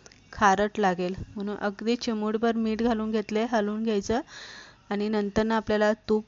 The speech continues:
पाणी आणि साखरेचं जे आपण मिश्रण करून घेतले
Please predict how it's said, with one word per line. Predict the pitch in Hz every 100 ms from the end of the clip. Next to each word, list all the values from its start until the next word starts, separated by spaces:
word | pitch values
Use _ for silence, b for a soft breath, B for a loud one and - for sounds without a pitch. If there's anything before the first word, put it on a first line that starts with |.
| _
पाणी | 208 202 208 220 - -
आणि | 208
साखरेचं | 214 226 202 208 208 208
जे | 214 214
आपण | 208 208 208
मिश्रण | 202 - 196 208
करून | 208 208 196
घेतले | 208 202 196 202